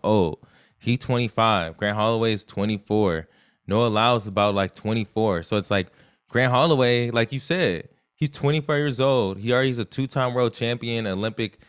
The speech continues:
silver medalist. Let's say he wins next year, three-time, three-time world champion. Then the Olympics come, let's say he gets a gold medal.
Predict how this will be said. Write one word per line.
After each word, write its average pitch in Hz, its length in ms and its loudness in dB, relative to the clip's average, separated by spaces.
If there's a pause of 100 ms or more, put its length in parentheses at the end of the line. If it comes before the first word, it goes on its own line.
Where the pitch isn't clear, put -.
(240)
silver 110 380 -2
medalist. 113 640 -2
Let's 110 180 -4
say 123 160 0
he 123 120 -2
wins 107 420 -6
next 110 300 -4
year, 123 300 -4 (400)
three-time, 135 920 -2 (680)
three-time 135 560 0
world 120 220 0
champion. 95 640 -6 (800)
Then 110 200 -4
the 123 80 0
Olympics 123 440 -4
come, 143 320 -2
let's 113 140 -2
say 127 120 -2
he 120 60 -2
gets 117 180 -6
a 107 60 -4
gold 107 300 0
medal. 92 460 -6